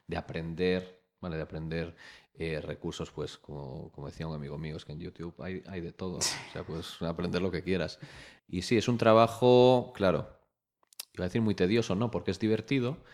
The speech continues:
pero se te hace muy largo producir tus canciones y más siendo un,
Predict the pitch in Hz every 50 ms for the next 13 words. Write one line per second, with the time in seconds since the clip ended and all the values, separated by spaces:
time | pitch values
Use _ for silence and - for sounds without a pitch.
0 | - - _ _ _ - 82 82 - - 78 - - 98 - - 110 101 101 104
1 | 107 104 104 110 107 107 107 101 104 92 - 87 85 82 - - 92 90 - 95
2 | 90 - 90 87 87 - 104 101 95 - - - 76 82 82 82 82 - - 92
3 | 87 90 90 87 90 90 92 92 - - - 85 85 85 85 85 87 92 -